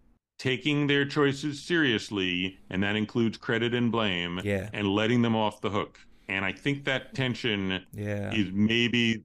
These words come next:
Speaker 1: why I think
Speaker 2: Yeah, it
Speaker 1: Hume
Speaker 2: is.
Speaker 1: is a little bit shallow here. <laughs> You know?
Speaker 2: I see. You're, yeah, no, I see what you mean. They do at some points come into real conflict or friction. And what you're describing is what I think of sometimes as, like, how do you know at what point to forgive somebody?
Speaker 1: Right.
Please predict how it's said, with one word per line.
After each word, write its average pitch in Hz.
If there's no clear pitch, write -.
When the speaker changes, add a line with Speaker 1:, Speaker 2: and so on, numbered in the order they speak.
Speaker 1:
why 113
I 113
think 110
Speaker 2:
Yeah, 104
it 120
Speaker 1:
Hume 123
Speaker 2:
is. 113
Speaker 1:
is 92
a 101
little 104
bit 95
shallow 98
here. 76
<laughs> -
You 123
know? 95
Speaker 2:
I 113
see. 104
You're, 131
yeah, 151
no, 156
I 156
see 180
what 151
you 156
mean. 131
They 156
do 208
at 120
some 196
points 160
come 135
into 120
real 113
conflict 110
or 92
friction. 98
And 113
what 139
you're 143
describing 127
is 101
what 113
I 107
think 104
of 95
sometimes 101
as, 92
like, 98
how 120
do 117
you 107
know 101
at -
what 117
point 190
to 110
forgive 87
somebody? -
Speaker 1:
Right. 101